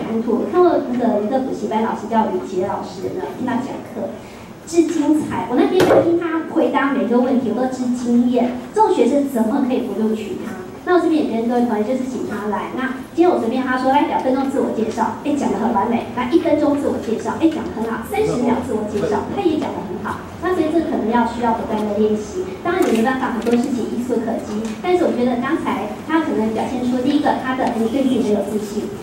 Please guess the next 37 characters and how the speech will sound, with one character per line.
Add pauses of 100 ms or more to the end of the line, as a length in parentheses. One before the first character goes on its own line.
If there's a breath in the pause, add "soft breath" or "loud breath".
然
后
说
话 (340)
语
调
很
轻
柔，
但
是
音
调
非
常
的 (160)
适
切，
不
急
不
缓， (160)
然
后
说
明
非
常
的
清
晰。
那
音
量、
他
的
仪